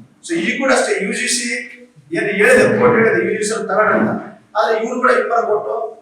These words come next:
ನಾವು ಯು ಜಿ ಸಿ ಶಾಖೆ ಕೊಡ್ತಾ ಇದ್ದೀವಿ, ಗೆಸ್ಟ್ ಲೆಕ್ಚರರ್‌ಗೆ ನಾವು ಸ್ಟೇಟ್ ಸ್ಕೇಲ್ಸ್ ಕೊಡ್ತಾ ಇದೀವಿ. ಅದರಿಂದ ನಾವು ನಾನ್ ಯು ಜಿ ಸಿ, ಯು ಜಿ ಸಿ ಬೇರೆ ಬರೋದಿಲ್ಲ.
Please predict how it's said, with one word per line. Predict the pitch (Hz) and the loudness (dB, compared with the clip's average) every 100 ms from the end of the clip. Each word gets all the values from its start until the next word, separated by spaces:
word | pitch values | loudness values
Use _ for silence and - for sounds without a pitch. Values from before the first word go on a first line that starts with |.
| - _ 165 | -20 _ -6
ನಾವು | 185 185 | -4 -2
ಯು | |
ಜಿ | - | -4
ಸಿ | - 220 | -2 0
ಶಾಖೆ | - - 180 | -2 -2 -6
ಕೊಡ್ತಾ | 175 - | -6 -4
ಇದ್ದೀವಿ, | - | -4
ಗೆಸ್ಟ್ | 170 170 | -6 -6
ಲೆಕ್ಚರರ್‌ಗೆ | 180 175 180 - - - - - - _ - | -10 -10 -10 -6 -2 -2 -2 -10 -18 _ -4
ನಾವು | 208 | -4
ಸ್ಟೇಟ್ | - 196 233 | -2 0 0
ಸ್ಕೇಲ್ಸ್ | - 220 214 - | 0 -2 -4 -4
ಕೊಡ್ತಾ | 190 190 | -8 -6
ಇದೀವಿ. | 165 165 - - - - _ 202 | -4 0 -2 -2 -8 -14 _ -8
ಅದರಿಂದ | 233 247 | -6 -4
ನಾವು | 240 226 226 214 - - - _ _ 147 | 0 2 2 0 -2 -4 -10 _ _ 0
ನಾನ್ | 175 226 | 0 2
ಯು | 220 | -2
ಜಿ | - | -4
ಸಿ, | - 208 | -6 -8
ಯು | 208 | -6
ಜಿ | - | -6
ಸಿ | 208 180 | -6 -8
ಬೇರೆ | 175 180 180 175 | -10 -8 -8 -6
ಬರೋದಿಲ್ಲ. | - 190 170 | 0 0 2